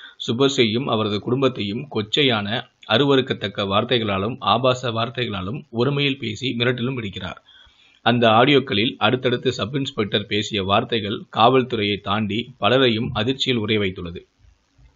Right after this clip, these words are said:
உதவி ஆய்வாளரின் பேச்சை கேட்டு பயந்து போன அந்த இளம்பெண் சுபஸ்ரீ, நாகை, மயிலாடுதுறை, சென்னை என, அ, ஏறாத காவல்துறை அலுவலகமே இல்லை.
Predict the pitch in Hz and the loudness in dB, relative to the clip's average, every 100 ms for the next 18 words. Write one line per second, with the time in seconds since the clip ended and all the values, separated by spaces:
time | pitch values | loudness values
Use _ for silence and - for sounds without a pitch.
0 | _ _ _ _ 143 127 147 139 110 117 | _ _ _ _ -2 4 6 8 8 6
1 | 113 107 104 95 117 123 139 123 110 104 | 4 2 -2 0 0 2 -4 -2 -4 -2
2 | 101 127 127 123 113 101 101 104 113 104 | 0 0 0 0 -2 -2 -4 -2 -2 -4
3 | 95 95 113 110 104 - - _ _ - | -6 -4 -4 -4 -4 -4 -8 _ _ -20
4 | _ - 113 123 131 139 113 117 131 117 | _ -2 4 6 8 6 4 6 6 4
5 | 101 104 131 - - - _ 120 135 139 | -2 -2 -4 -6 -20 -20 _ 0 4 4
6 | 120 110 131 - - - 113 104 107 120 | 4 4 0 -4 -14 -6 -2 2 6 6
7 | 127 123 107 107 107 127 123 117 101 104 | 8 6 4 4 4 4 2 0 0 0
8 | 117 113 107 120 101 92 | 2 2 0 -2 -4 -8